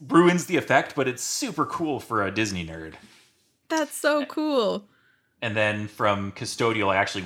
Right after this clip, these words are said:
Speaker 1: won a, uh, backstage tour of the Haunted Mansion where we got to walk through the Haunted Mansion. So, um,
Speaker 2: Oh,
Speaker 1: got to see
Speaker 2: yeah.
Speaker 1: how the effects work, uh, see how, like, Leota works, and, uh, just walk through everything, which was super cool to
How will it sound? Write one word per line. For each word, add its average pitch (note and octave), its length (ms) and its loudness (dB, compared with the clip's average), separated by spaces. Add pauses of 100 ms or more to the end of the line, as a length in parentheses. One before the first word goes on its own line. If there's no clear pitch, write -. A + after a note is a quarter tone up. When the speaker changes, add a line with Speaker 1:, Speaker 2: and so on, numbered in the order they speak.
Speaker 1:
won F#2 480 -4
a, F2+ 240 -4
uh, E2+ 200 -6 (1200)
backstage G2 480 -2
tour G#2 160 -6
of F#2+ 80 -4
the F#2+ 80 -2
Haunted G2 220 0
Mansion A2 320 -6
where F2 100 -8
we E2 60 -12
got F2+ 140 -4
to G2 80 -10
walk F2+ 240 -4
through F#2+ 160 -8
the F2 80 -8
Haunted F2+ 260 -4
Mansion. F2+ 480 -8
So, E2+ 340 -6 (320)
um, E2+ 400 -6
Speaker 2:
Oh, G3 360 0
Speaker 1:
got F#3 100 2
to E3+ 40 0
see D#3+ 60 0
Speaker 2:
yeah. F3+ 180 2
Speaker 1:
how G2+ 120 4
the G2+ 80 0
effects G2+ 420 -2
work, G2 460 0 (180)
uh, E2+ 300 -10
see - 280 -14
how, F2 280 -4
like, F2 160 -10
Leota F#2 400 -4
works, F#2+ 420 -4
and, F2 260 -10
uh, E2 180 -14
just - 360 -16
walk G2 320 -2
through G#2 180 -2
everything, F#2 340 -4
which E2+ 120 -14
was F2 100 -14
super F#2 340 -8
cool F2+ 300 -10
to E2+ 200 -12